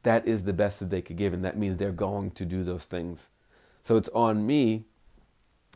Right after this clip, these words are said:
to make sure that I'm responsible for how I respond to those things. And that's me trying to empower myself, but also knowing that people sometimes are going to fall. And so we see this too, the people that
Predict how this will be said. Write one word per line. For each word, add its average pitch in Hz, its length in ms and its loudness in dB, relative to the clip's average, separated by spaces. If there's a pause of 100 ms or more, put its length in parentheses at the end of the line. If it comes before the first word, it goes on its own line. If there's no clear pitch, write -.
(140)
to 107 80 2
make 110 180 4
sure 113 380 6
that 90 180 -6
I'm 110 180 0
responsible 104 760 -2
for - 180 -4
how 95 220 2
I 92 140 2
respond 92 920 -2 (400)
to - 80 -8
those 85 220 -2
things. - 420 -12 (800)
And 90 120 -2
that's 98 220 0
me 110 140 2
trying 95 320 -2
to 98 100 -6
empower 90 420 -2
myself, 90 760 0
but 90 100 -4
also 101 300 2
knowing 101 480 0 (800)
that - 160 -4
people - 280 -2
sometimes 104 720 0 (140)
are 95 100 6
going 90 360 0
to - 160 -10
fall. 101 460 0 (600)
And - 120 -8
so 104 100 0
we 98 100 2
see 117 220 0
this 101 220 2
too, 95 520 2
the - 60 -6
people 98 340 -4
that 90 300 -4